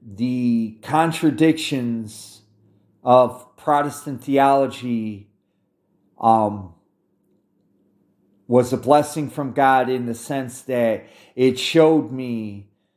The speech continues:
that I could not serve God with truth and true faith as a Protestant. Okay. So,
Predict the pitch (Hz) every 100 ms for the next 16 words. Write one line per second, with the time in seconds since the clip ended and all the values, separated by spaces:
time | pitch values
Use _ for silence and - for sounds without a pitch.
0 | _ _ 117 127 120 - 123 139 - 123
1 | 139 143 131 - _ - - 160 156 117
2 | 110 143 135 127 120 101 117 127 131 -
3 | - 147 139 139 - - 131 110 - 143
4 | 117 - 143 120 104 95 - - 120 -
5 | 117 123 110 101 - - 67 _ _ _
6 | _ _ _ _ _ _ _ _ _ _
7 | _ _ _ _ _ _ _ _ _ _
8 | _ _ _ _ - - - 147 143 151
9 | 113 90 - _ _ _ _ _ _ _
10 | _ _ _ _ _ _ _ _ _ _
11 | _ _ - - 190 175 170 147 - _